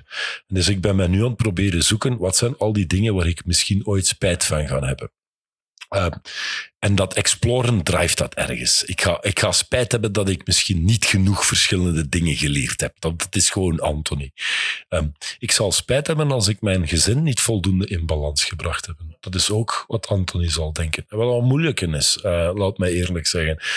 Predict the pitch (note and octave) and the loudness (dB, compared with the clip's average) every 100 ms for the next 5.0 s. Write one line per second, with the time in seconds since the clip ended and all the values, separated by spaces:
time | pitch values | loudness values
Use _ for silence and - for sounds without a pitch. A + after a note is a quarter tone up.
0 | - - G2+ F2+ F2+ F2 - - - - | -6 -6 0 2 2 0 -4 -6 -6 -6
1 | A2 G#2 G#2+ B2+ A2+ G#2+ A2+ A#2 G#2+ F#2+ | -4 0 2 2 2 0 0 0 0 0
2 | G2+ C3 A#2+ A2+ - G#2 G2+ G2 F#2+ G2 | 0 2 0 -2 -2 0 2 2 2 0
3 | G#2+ - G2 G2 F#2 - G2+ F2+ - - | -2 -2 0 0 -2 -2 0 2 0 0
4 | G#2+ F#2 - - G2 A#2 A2+ F#2 - | -2 0 0 0 -2 -4 -2 -4 -4